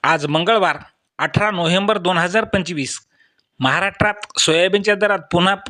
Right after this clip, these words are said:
काल दुपारनंतर आपल्याला मित्रांनो वाढ पाहायला मिळालेली आहे.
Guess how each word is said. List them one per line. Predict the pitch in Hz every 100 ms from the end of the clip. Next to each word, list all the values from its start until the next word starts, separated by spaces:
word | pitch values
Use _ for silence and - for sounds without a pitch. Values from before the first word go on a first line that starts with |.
| - _ -
काल | 175
दुपारनंतर | 190 185 190 185 175 175
आपल्याला | 170 175 165
मित्रांनो | 160 151 160 156
वाढ | 123 135
पाहायला | 196 202 208
मिळालेली | 202 185 170 156
आहे. | 143 147